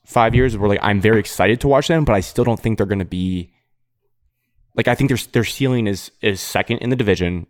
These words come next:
missing the playoffs, because I think all the, the A L East is absolutely stacked,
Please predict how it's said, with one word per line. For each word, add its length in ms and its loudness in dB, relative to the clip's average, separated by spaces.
missing 300 -2
the 80 -4
playoffs, 560 -12
because 220 0
I 80 2
think 260 -4
all 200 2
the, 200 0
the 140 -2
A 80 2
L 160 2
East 180 -6
is 160 -14
absolutely 460 -8
stacked, 580 -8